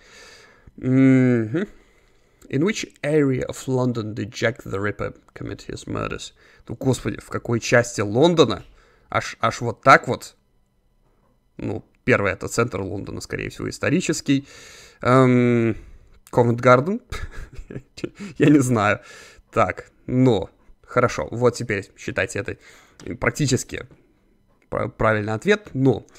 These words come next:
я ошибся на четыре километра. И теперь у меня эти четыре километра отнимаются от моей жизни.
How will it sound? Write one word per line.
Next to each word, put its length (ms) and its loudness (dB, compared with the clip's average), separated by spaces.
я 180 4
ошибся 600 0
на 240 -2
четыре 340 -2
километра. 520 -4
И 60 -10
теперь 240 -2
у 20 2
меня 200 0
эти 120 -6
четыре 300 -8
километра 420 -4
отнимаются 920 -4
от 320 -8
моей 320 -6
жизни. 440 2